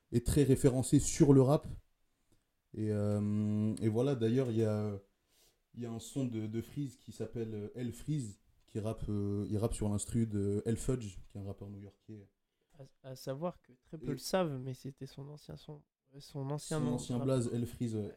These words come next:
Speaker 1: Et, euh, et Nekfeu avait repris cet instru aussi, euh,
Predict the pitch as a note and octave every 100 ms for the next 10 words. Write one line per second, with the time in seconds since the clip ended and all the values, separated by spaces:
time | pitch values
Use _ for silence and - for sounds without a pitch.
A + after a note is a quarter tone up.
0 | _ A#2+ B2 C3 A#2+ A2+ A2 A2+ A2+ A#2
1 | C#3 C#3+ A#2+ - E3+ B2 A#2 A2+ - D3
2 | A#2 G#2+ G#2 - C#3 B2 - - C3+ A2
3 | G#2 G2+